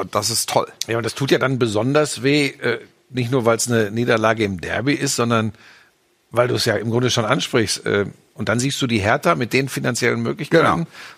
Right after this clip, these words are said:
Speaker 2: mit dem, was sie verbrannt haben an Geld. Äh.
Speaker 1: Beispiel, Toussaint kostete fünfundzwanzig Millionen, teuerster
Speaker 2: Mhm.
Speaker 1: Neuzugang, ähm, aller Zeiten bei der Hertha.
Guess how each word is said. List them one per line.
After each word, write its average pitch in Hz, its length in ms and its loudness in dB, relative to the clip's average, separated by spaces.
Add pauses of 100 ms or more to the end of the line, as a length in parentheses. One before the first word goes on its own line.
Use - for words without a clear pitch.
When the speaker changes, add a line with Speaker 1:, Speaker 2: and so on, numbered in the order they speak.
Speaker 2:
mit - 160 -4
dem, 135 200 2
was 123 160 2
sie 120 220 2 (680)
verbrannt - 880 -4
haben 156 460 0 (140)
an 123 180 -4
Geld. 143 480 0
Äh. 147 260 -2 (340)
Speaker 1:
Beispiel, 180 580 2
Toussaint 165 760 2 (380)
kostete 139 500 0
fünfundzwanzig 143 720 0
Millionen, 143 540 0 (1500)
teuerster 135 440 2
Speaker 2:
Mhm. 131 80 0
Speaker 1:
Neuzugang, 135 600 0 (500)
ähm, 95 720 0 (540)
aller 113 320 0
Zeiten 135 440 0
bei 151 100 -2
der 147 140 0
Hertha. 156 480 -2